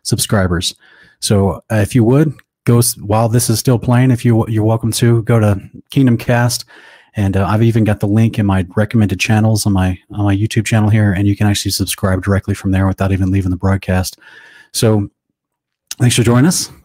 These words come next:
Tonight is, uh, a lot of fun. We're gonna be talking about why pastors won't talk about Hebrews four fourteen. But first, I also want to introduce to everyone a quick little, let me go to it real quick. I want,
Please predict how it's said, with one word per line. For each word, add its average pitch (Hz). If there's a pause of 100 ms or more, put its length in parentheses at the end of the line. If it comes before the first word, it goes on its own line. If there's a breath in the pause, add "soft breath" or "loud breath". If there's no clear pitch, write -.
(100)
Tonight 117
is, 104
uh, 98
a 110
lot 110
of 110
fun. 117
We're 117
gonna 107
be 104
talking 104
about 98
why 104
pastors 110
won't 104
talk 98 (320 loud breath)
about 95
Hebrews 101
four -
fourteen. 98 (320 loud breath)
But -
first, 151
I -
also 139
want 104
to 101
introduce 107
to -
everyone 90 (720 soft breath)
a 107
quick - (180)
little, 107 (760 soft breath)
let 110
me 104
go 107
to 113
it -
real 104
quick. 117 (1200)
I 117
want, 113